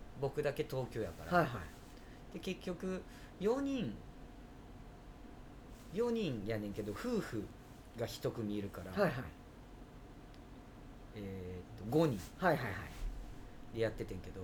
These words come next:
Speaker 2: Zoom、Zoomですか？
Speaker 1: うん。普通にライン電話で。
Speaker 2: あー、はいはいはい。
Speaker 1: あの、やってて。
Speaker 2: うん。
Speaker 1: で、やっぱこう、毎度こう話になるのが、「老けたな」
Speaker 2: っ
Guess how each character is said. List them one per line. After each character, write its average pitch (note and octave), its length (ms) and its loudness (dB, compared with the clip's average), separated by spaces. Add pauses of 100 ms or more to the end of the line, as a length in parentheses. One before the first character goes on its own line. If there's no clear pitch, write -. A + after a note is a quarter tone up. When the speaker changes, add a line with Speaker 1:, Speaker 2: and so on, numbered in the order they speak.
Speaker 2:
Zoom、 A#3 520 12
Zoom F3 300 6
で E3+ 60 4
す - 120 -6
か？ - 60 -8 (200)
Speaker 1:
う D3 80 0
ん。 A2+ 100 2 (880)
普 C#3+ 60 -2
通 D3+ 140 -2
に C3+ 80 0
ラ C#3 120 8
イ C3+ 80 6
ン C3+ 60 4
電 B2 160 4
話 F#2 60 -2
で。 - 160 -10
Speaker 2:
あ A3 40 10
ー、 B3 40 12 (180)
は G3+ 100 8
い F#3 60 12
は D#3+ 60 8
い - 60 4
は - 20 2
い。 C3+ 40 2 (1300)
Speaker 1:
あ G#2 60 -6
の、 G2+ 60 -4 (520)
や G#2+ 100 0
っ G2 40 -4
て G2+ 180 -6
て。 F2+ 160 -4 (1900)
Speaker 2:
う G#2 40 -2
ん。 G2 200 -2
Speaker 1:
で、 F#2+ 100 -4 (1120)
や - 140 -2
っ - 20 -6 (180)
ぱ C3+ 60 -4
こ A2+ 540 4 (580)
う、 - 20 -6
毎 A3+ 540 0
度 A3 140 8
こ G3+ 260 2
う - 20 -4
話 F3 360 0
に A2 60 0
な G#2+ 60 0
る G#2 60 0
の G2+ 160 -2
が、 F#2+ 80 -2 (1200)
「老 - 80 -10
け G#3 140 6
た C#3+ 80 2
な」 G#2+ 100 0
Speaker 2:
っ - 40 -6